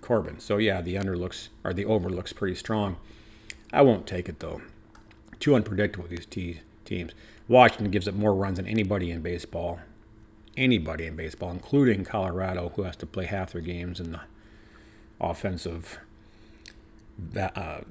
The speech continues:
inclin-, inclinations of their home ballpark. So, yeah, the, the over has value. I'm not gonna take it, though. San Diego, I would never take it at minus two sixty, two seventy, what, two ninety-five, whatever it's at right now. No thanks.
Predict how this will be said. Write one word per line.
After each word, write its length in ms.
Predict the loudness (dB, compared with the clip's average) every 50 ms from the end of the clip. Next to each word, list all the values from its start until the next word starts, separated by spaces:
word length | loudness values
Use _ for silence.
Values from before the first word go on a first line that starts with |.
| -20 -20 -20 -16 -16 -16 -10 -6
inclin-, 540 | -4 -2 -2 -2 -2 -4 -4 -4 -4 -6 -6
inclinations 760 | -4 -4 -4 -2 -2 -2 0 0 0 -2 -2 -2 -2 -2 -2
of 100 | 0 2
their 180 | 4 6 6
home 380 | 4 4 0 -2 -2 0 0 2
ballpark. 440 | 2 0 0 0 0 -2 -2 -2 -6 -10 -20 -18 -14 -14 -14 -14 -16 -20 -20 -20 -20 -20 -20 -20 -16 -8 -2
So, 360 | 4 6 6 6 4 2 -4 -2
yeah, 240 | 4 6 6 6 6
the, 200 | 2 -8 -12 -12
the 260 | -12 -10 -6 0 2
over 180 | 4 6 8 8
has 120 | 8 8
value. 240 | 10 8 8 8 8
I'm 100 | 6 6
not 100 | 4 4
gonna 140 | 2 0 -2
take 280 | -2 -2 -2 -2 0 0
it, 120 | -2 -2
though. 240 | -4 -10 -10 -12 -14 -16 -18 -20 -20 -16
San 300 | -6 2 4 6 6 8
Diego, 560 | 8 8 8 8 8 8 8 8 6 4 2 -6 -14 -20 -20 -20 -20 -20 -20 -20 -20 -20 -20 -12 -6 -4
I 80 | -4
would 160 | -2 -2 -2
never 240 | -2 0 2 0 0
take 240 | 0 0 -2 -2 -2
it 80 | -2 -4
at 80 | -4
minus 280 | -4 -4 -4 -4 -4 -6
two 260 | -6 -4 -4 -2 -2
sixty, 640 | 0 -2 0 0 0 0 0 0 -2 -2 -4 -8 -8
two 180 | -6 -6 -8 -6
seventy, 560 | -6 -4 -2 -2 -2 -2 -2 -4 -4 -6 -6
what, 260 | -6 -6 -8 -8 -6
two 120 | -2 2 2
ninety-five, 640 | 2 2 0 -4 -4 -4 -4 -4 -2 -2 -2 -2
whatever 260 | 0 0 0 2 0 -2
it's 160 | -4 -4 -6
at 160 | -6 -6 -4
right 160 | -6 -6 -6
now. 220 | -6 -6 -6 -6 -8 -6 -4
No 140 | -4 -4
thanks. 540 | -2 0 -2 -2 -2 -2 -8 -10 -12 -12 -12